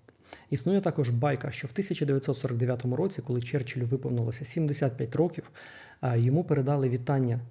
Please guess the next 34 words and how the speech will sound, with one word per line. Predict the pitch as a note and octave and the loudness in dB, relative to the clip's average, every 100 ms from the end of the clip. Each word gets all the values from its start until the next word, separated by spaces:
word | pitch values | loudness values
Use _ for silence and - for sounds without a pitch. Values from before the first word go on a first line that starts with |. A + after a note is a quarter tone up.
| - | -10
з, | C3 B2 | -8 -6
е, | - E3 C#3 B2 A#2+ A#2+ | -8 -4 -2 2 0 2
Кремля | C3 A#2+ C3+ | 2 4 2
від | E3 B2 | 2 -2
Сталіна | - C3 D3+ F3+ B2+ | -2 -2 0 0 0
і | D#3 | -2
подарували | D3 B2+ A#2+ A#2 D#3+ E3 | -2 0 2 2 0 -2
сімдесят | - B2 A#2+ D3+ - | -2 -2 0 -2 -2
п'ять | C#3 C3+ - | -2 -2 -2
пляшок | C3 B2 A#2+ C#3 - - - - - | -2 0 -2 -6 -10 -20 -20 -12 -2
відбірного | C#3+ B2+ C#3 C#3+ C3 A#2+ | 0 2 4 4 4 2
коньяку. | A#2 A#2+ A#2 A#2+ - - _ - - - | 2 2 0 -2 -12 -16 _ -20 -20 -4
На | C3+ | -2
що | - | 0
Черчилль | D3 - G3 - | 0 2 2 2
відповів, | B2+ B2+ D3 C3+ | 0 -2 0 0
що | A#2+ C#3 | 2 0
він | |
страшенно, | B2+ - D3 - C3 A#2 | 0 -2 -2 0 0 0
страшенно | A#2 - A#2+ - F3 D#3 | -2 -4 -4 0 2 4
жалкує, | B2+ C3 D#3+ F3+ | 2 0 0 0
що | B2+ - | 0 0
йому | C3+ C#3+ | 2 2
сьогодні | D3 C3 A#2+ D3+ | 2 2 2 2
виповнилося | A#2+ C3+ C#3+ C3+ B2 A#2+ B2 | 2 2 2 0 0 -2 0
не | B2 D3 E3+ - - | 0 0 -2 -10 -18
сто | - - C3 C3+ - | -18 0 0 0 -4
років. | B2 A#2 A#2 - - _ - - - - | 0 0 0 -10 -16 _ -20 -18 -10 -2
Очевидно, | C3 D3 G#3+ G3+ | 0 4 4 4
ці | - | 2
слова | D#3 D#3+ D3+ | 0 2 2
дійшли | C3+ C#3+ - D3 | 2 0 0 2
до | B2 | 0
Сталіна, | A#2+ E3 F#3+ C#3 | 0 0 2 0